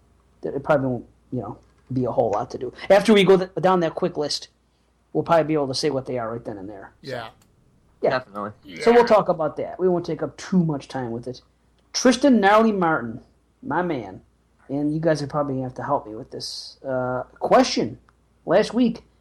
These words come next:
Speaker 1: I finally achieved the high score in an arcade game called Starfighter I play. Since then, a young, pardon me, since then, a strange man who calls himself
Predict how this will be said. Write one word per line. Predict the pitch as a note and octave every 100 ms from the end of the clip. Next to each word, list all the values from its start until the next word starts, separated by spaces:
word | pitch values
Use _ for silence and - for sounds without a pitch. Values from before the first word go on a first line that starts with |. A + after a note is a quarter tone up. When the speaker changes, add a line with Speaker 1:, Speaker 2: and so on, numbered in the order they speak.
| _ _ _ -
Speaker 1:
I | D#3+
finally | - F3+ A3 B3
achieved | A3+ A3 - G3 F#3+ D#3
the | D3
high | E3+ F#3+
score | F#3+ - E3+ F3
in | D#3
an |
arcade | C3+ E3+ F3+ - D#3+ D#3+
game | C3+ C3 C#3+
called | D3 C#3
Starfighter | - G3 F#3+ E3 G#2 E2+ - _ _ _
I | B2 B2+
play. | - B2+ - _ _ _ _ _
Since | - G#3+ A3+
then, | - G#3 G3
a |
young, | D#3 D#3+ G3+ B3 B3+ A#3+ - _ _
pardon | E3+ D#3
me, | A#2
since | - G#3+ F#3
then, | F#3+ E3
a |
strange | - - G#3 A#3 F3+
man | F3 F3+ F#3 F#3 F#3 _ _
who | -
calls | - G3+ F#3
himself | F3 - F3 E3